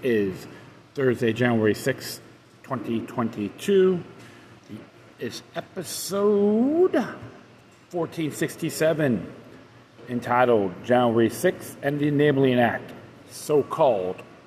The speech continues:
Insurrection. Before I proceed, you can listen to me on Spreaker, iHeartRadio, Spotify, Google Podcasts, Castbox, Deezer, Podcast Addict, Podchaser, J L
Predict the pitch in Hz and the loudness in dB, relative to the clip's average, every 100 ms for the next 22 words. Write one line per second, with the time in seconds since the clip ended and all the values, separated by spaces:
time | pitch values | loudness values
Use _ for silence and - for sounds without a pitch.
0 | - 135 110 123 104 107 - - 98 - | -8 -8 -6 -4 0 0 -2 -10 -16 -20
1 | _ - - - - - - - 110 - | _ -20 -20 -20 -20 -20 -20 -18 -12 0
2 | 127 117 117 110 - 170 143 120 131 175 | 4 2 0 -6 0 0 0 2 2 2
3 | - 143 151 147 127 113 - 185 151 165 | 0 -4 2 4 4 2 0 0 2 2
4 | 160 156 151 160 165 - 160 160 147 165 | 4 4 4 4 2 2 4 4 4 4
5 | 147 135 143 147 143 156 147 135 135 131 | 2 0 0 2 2 2 2 2 0 0
6 | - 135 127 107 151 160 143 160 - 127 | -2 -2 -2 -4 -4 -2 -2 -4 -4 -4
7 | 127 131 120 - 123 - - - 170 151 | -2 -2 -2 0 -2 -2 -6 0 2 2
8 | - 139 135 135 131 117 147 143 131 139 | 0 -2 -2 -2 -4 2 4 4 2 0
9 | 131 127 127 | 0 0 -2